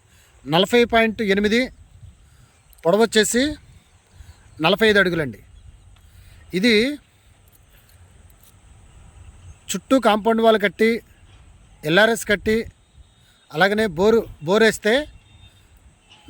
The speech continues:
నలభై ఆరు వేలు చెప్పడం జరుగుతుందండి. లేదు, మాకేమీ వద్దు, ఇలాగే యాజ్ ఇట్ ఈజ్గా తీసుకుంటామంటే వీళ్ళు నలభై వేలు చెప్పడం జరుగుతుందండి గజం. దీనికి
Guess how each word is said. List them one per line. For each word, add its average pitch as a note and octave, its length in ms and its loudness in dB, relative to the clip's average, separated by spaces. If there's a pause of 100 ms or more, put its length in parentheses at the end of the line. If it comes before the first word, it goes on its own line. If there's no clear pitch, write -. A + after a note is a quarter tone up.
(100)
నలభై G#3+ 320 4
ఆరు G#3 140 2
వేలు A3 180 -2
చెప్పడం G3+ 260 -8
జరుగుతుందండి. F#3+ 400 0 (1200)
లేదు, A#3+ 280 4 (1300)
మాకేమీ G3+ 460 0
వద్దు, G#3+ 220 0 (880)
ఇలాగే G#3+ 300 2
యాజ్ G#3 160 2
ఇట్ - 120 -12
ఈజ్గా G#3+ 260 -4
తీసుకుంటామంటే G3 580 -2 (840)
వీళ్ళు G#3+ 260 4 (920)
నలభై G3 240 0
వేలు A3+ 160 0
చెప్పడం G3 260 -4
జరుగుతుందండి F3+ 360 -4
గజం. E3+ 220 -2 (2750)
దీనికి A#3+ 380 2